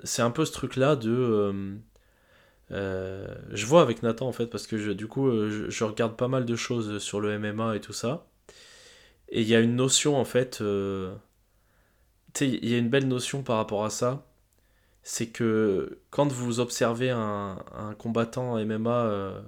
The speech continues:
bon, hormis, euh, ceux qui sont complètement timbrés, hein, genre, euh, je te parle pas de, euh,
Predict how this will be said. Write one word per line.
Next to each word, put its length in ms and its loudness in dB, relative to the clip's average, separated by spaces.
bon, 280 0
hormis, 440 4
euh, 160 8
ceux 160 -6
qui 100 -6
sont 140 -4
complètement 400 -4
timbrés, 420 2
hein, 180 2
genre, 240 -2
euh, 220 -2
je 80 -10
te 80 -6
parle 260 -4
pas 160 0
de, 140 -6
euh, 300 -6